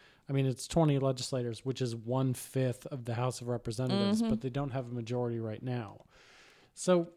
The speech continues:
Speaker 1: what they're gaining in the meantime is headlines about abortion and murder together, which
Speaker 2: Yes.
Speaker 1: people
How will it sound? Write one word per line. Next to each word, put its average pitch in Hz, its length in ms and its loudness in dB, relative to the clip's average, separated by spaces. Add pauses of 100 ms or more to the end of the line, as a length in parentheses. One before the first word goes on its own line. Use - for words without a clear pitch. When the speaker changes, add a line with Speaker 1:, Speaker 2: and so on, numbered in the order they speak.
(520)
Speaker 1:
what 170 280 4
they're 165 100 6
gaining 160 680 4
in 156 160 4
the 143 40 2
meantime 143 800 2
is 135 200 -4
headlines 170 560 2
about 160 400 2
abortion 160 560 -2
and 151 260 -2
murder 160 320 0
together, 135 560 -2
which 135 240 0
Speaker 2:
Yes. - 180 -8 (220)
Speaker 1:
people 156 640 4